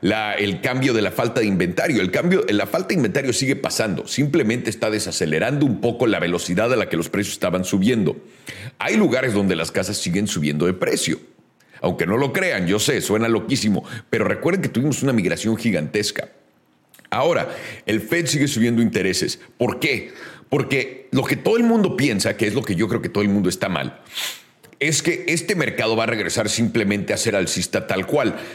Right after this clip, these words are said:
¿Vieron en la gráfica al final cómo exageradamente se va hacia arriba? Ahora,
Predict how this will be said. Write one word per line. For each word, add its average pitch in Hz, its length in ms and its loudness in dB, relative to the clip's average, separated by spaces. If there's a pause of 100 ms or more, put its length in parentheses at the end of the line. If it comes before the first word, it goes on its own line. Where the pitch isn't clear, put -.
(140)
¿Vieron 220 600 2
en 151 160 2
la 110 80 2
gráfica 110 580 0
al 104 300 -4
final 120 840 0 (420)
cómo 262 300 2
exageradamente 190 1120 0
se 151 160 2
va 156 80 2
hacia 156 180 2
arriba? 165 480 0 (260)
Ahora, 190 360 2